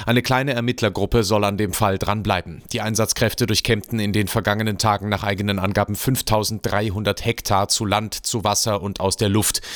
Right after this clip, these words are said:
Täglich waren rund achthundert Menschen beteiligt.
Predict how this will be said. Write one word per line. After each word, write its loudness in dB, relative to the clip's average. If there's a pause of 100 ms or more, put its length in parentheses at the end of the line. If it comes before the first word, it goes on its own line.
(360)
Täglich 2
waren 2
rund 0
achthundert -2
Menschen 0
beteiligt. -2